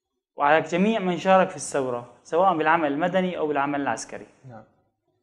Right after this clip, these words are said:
Speaker 1: هاي الأمور اللي كانت أكثر، آه، تحز-، تأثر فينا أكثر من أي شيء.
Speaker 2: آه، نعم. أستاذ أحمد، آه، خلال الاعتقال، خلال ثلاثة وخمسين يوم اللي أنت ضليت معتقل فيهم، آه، هل تم إجباركم شيء على أداء الصلاة؟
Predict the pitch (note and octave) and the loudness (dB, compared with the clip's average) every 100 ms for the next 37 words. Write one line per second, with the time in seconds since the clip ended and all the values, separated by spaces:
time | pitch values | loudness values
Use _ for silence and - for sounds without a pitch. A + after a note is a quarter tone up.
0 | _ D3+ G#3 A3+ G3+ F#3 F#3 G#3 F3 D#3+ | _ 0 2 2 0 -4 -2 -2 -2 2
1 | F#3+ F3+ - - - F3+ E3+ D#3+ C#3+ C#3 | 2 2 -4 -12 -2 -2 0 -2 -2 0
2 | C3+ C3+ C3 C3 C3 - _ _ _ - | -2 -2 -2 -4 -8 -14 _ _ _ -4
3 | F#3 F3+ E3+ D3+ C#3+ - F#3+ G3+ E3+ - | -2 -2 -4 -10 -6 -4 -2 0 0 -4
4 | - - F3+ F#3 D#3+ D3+ D3+ C#3 C#3+ C#3+ | -18 -8 -2 0 0 -2 -6 -4 -4 -6
5 | C#3+ D3 _ _ _ _ _ _ _ _ | -8 -12 _ _ _ _ _ _ _ _
6 | - C#3+ - B2+ - _ _ _ _ _ | -8 -8 -8 -16 -18 _ _ _ _ _
7 | _ - - B2+ A2 G2+ A2 A#2+ D3+ D#3 | _ -10 -6 -4 -4 -8 -12 -4 -2 -2
8 | - F#3+ F#3+ D#3 E3 D#3 D3+ - E3 F#3 | -2 -2 -2 0 2 2 0 0 0 2
9 | E3+ C#3 C#3+ D3 G#2+ G2 - - C3 C#3+ | 2 0 2 6 6 4 -10 -2 0 2
10 | C3+ C#3+ D3 C#3+ D3 D3 E3 D#3+ C3 C3+ | 2 2 0 -4 -6 -4 -2 -2 -6 -6
11 | B2 C3 D3+ D3 A#2+ A#2+ C#3+ D3 D3 D3 | -2 0 0 -2 -8 -6 -4 -4 -2 -4
12 | A2+ G2 - - - - - - C#3 C#3+ | -4 -6 -10 -20 -20 -20 -10 -2 0 2
13 | F#3 F#3+ G3+ F3 C#3+ D#3+ F3 E3+ D3 C3+ | 0 0 -2 -2 2 6 6 4 -4 -4
14 | B2 C#3 B2+ A#2+ G#2+ C3 - - A#2 A#2+ | -6 0 2 2 2 2 0 -4 0 2
15 | A#2 - | 2 -4